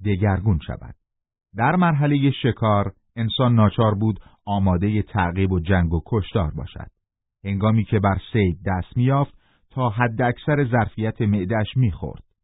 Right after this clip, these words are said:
چه نمی‌دانست که بار دیگر کی خواهد خورد؟ حرص زادهٔ ناامنی است. چنانکه سبوعیت اگرچه تنها در خون، یادگار زمانی است که شرط بقا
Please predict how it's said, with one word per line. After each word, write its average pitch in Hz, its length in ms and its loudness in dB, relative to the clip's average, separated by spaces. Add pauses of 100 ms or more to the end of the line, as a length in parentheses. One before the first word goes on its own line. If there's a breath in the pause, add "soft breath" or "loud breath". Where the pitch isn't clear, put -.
(280)
چه 226 140 -6
نمی‌دانست 90 640 0
که 87 140 -2 (260 soft breath)
بار 107 260 -2
دیگر 107 320 -2
کی 143 320 -4
خواهد 80 360 -4
خورد؟ - 300 -20 (920)
حرص 123 260 -2 (540)
زادهٔ 113 440 4
ناامنی 90 520 2
است. - 300 -14 (320)
چنانکه 151 520 0 (300 loud breath)
سبوعیت 113 600 0 (300 soft breath)
اگرچه 113 500 -4
تنها 95 400 0
در 87 200 0
خون، 139 360 0 (220 soft breath)
یادگار 95 640 -2
زمانی 101 480 2
است - 220 -10
که 82 180 -6 (200)
شرط 131 440 -2
بقا 80 580 -2